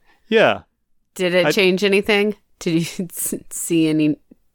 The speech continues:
Speaker 2: new experiences?
Speaker 1: I mean, it wasn't
Speaker 2: New
Speaker 1: different. I
Speaker 2: realities?
Speaker 1: might have been a little more sensitive.
Speaker 2: Mm.
Speaker 1: I don't know. What can I talk about?
Speaker 2: I don't know. Talk
Speaker 1: I did,
Speaker 2: about it.
Speaker 1: I did a little bit of ketamine.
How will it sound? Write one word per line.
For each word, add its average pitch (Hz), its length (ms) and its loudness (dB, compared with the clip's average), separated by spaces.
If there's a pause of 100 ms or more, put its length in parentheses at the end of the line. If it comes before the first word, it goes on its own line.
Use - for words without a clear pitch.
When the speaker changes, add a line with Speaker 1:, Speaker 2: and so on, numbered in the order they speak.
(180)
Speaker 2:
new 151 480 -2
experiences? 143 920 -4
Speaker 1:
I 147 60 2
mean, 156 180 2
it 135 160 0
wasn't 139 460 2
Speaker 2:
New 147 240 -4
Speaker 1:
different. 135 320 2
I 123 80 0
Speaker 2:
realities? 120 60 0
Speaker 1:
might 127 140 4
have 117 100 0
been 123 100 0
a 113 100 2
little 113 220 2
more 107 420 2
sensitive. 104 880 -2 (220)
Speaker 2:
Mm. 196 460 -10 (920)
Speaker 1:
I 98 120 -10
don't 151 160 -4
know. 113 180 -2
What 95 160 -8
can - 160 -8
I 107 40 -8
talk 110 280 -8
about? 95 340 -8 (120)
Speaker 2:
I - 280 -20
don't 190 120 -14
know. - 60 -14 (300)
Talk - 220 -10
Speaker 1:
I 120 40 2
did, 151 180 2
Speaker 2:
about 143 100 -14
it. 143 60 -4
Speaker 1:
I 131 60 0
did 160 120 4
a 165 60 4
little 151 140 4
bit 135 100 2
of 127 80 2
ketamine. 110 420 0